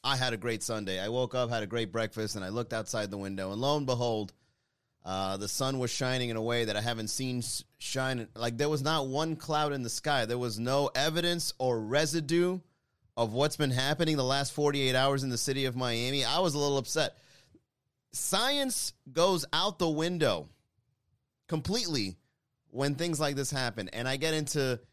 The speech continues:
human animalistic mode on how angry yet relieved I was. I think the whole day it didn't rain today, right? So when you wake up, you, you talk, you look at the sun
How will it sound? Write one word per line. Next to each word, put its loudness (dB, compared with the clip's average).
human 0
animalistic 0
mode -2
on 0
how 0
angry -2
yet 0
relieved 0
I 4
was. -2
I 2
think -2
the 4
whole 4
day 2
it 0
didn't 0
rain 0
today, -6
right? -2
So 4
when 0
you 0
wake 2
up, 2
you, -6
you -6
talk, 0
you -4
look 0
at -4
the -4
sun -2